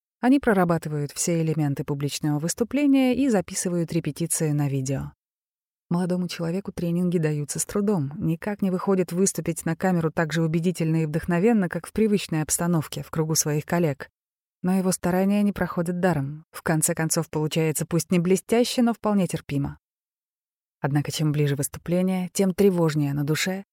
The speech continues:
тем чаще накатывает то специфическое, почти физическое ощущение, которое превращает его в неуверенного человека с кашей во рту.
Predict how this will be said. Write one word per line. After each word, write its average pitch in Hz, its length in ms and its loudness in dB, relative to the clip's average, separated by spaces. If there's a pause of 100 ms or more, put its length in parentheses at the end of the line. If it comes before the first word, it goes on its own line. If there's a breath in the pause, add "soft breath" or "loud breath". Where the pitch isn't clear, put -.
(240)
тем 220 200 6
чаще 220 360 2
накатывает 175 600 -2
то 180 120 2
специфическое, 170 800 -4
почти - 320 -4
физическое 190 880 0
ощущение, 151 720 0
которое 156 360 -4
превращает 165 680 0
его 160 220 -2
в 160 80 0
неуверенного 165 640 0
человека 160 480 -2
с - 80 -8
кашей 156 360 -6
во 151 100 -6
рту. - 260 -10